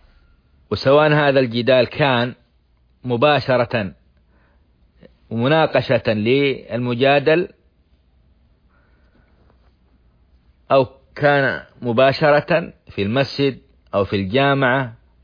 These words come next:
أو في البيت أو نحو ذلك، أو كان عن طريق وسائل الإعلام المختلفة التي تنقل ذلك الحدث، أو كان هذا الجدال وهذا البيان عن طريق الكتابات العلمية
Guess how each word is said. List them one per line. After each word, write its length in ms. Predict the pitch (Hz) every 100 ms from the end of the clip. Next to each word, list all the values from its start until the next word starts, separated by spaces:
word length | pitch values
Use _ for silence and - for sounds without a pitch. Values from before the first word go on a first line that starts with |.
| -
أو 160 | 104 101
في 140 | 107
البيت 520 | 104 107 139 139 -
أو 200 | - 107
نحو 200 | 110 -
ذلك، 440 | 107 127 147 175 - _ _ _ _ - - -
أو 140 | 120
كان 320 | 123 165 151 147
عن 200 | 110 117
طريق 360 | 120 131 -
وسائل 400 | 107 - 127 127
الإعلام 640 | 117 98 98 117 120 110 90 _ _ -
المختلفة 840 | 107 104 - 120 127 113 156 151 -
التي 220 | 107 113
تنقل 400 | 101 - - 110
ذلك 320 | 104 120 113
الحدث، 520 | 98 87 131 147 156 - _ _ _ _ _ _ _ _ _ _ _ _ -
أو 140 | 110
كان 300 | - 185 170
هذا 280 | 160 147 143
الجدال 600 | 127 120 110 139 147 123
وهذا 340 | 117 127 127
البيان 600 | 123 107 110 127 165 190 - _ _ -
عن 100 | 120
طريق 400 | - 127 131 120
الكتابات 800 | 113 120 - 107 98 120 123 117
العلمية 760 | 104 - 98 110 127 123 120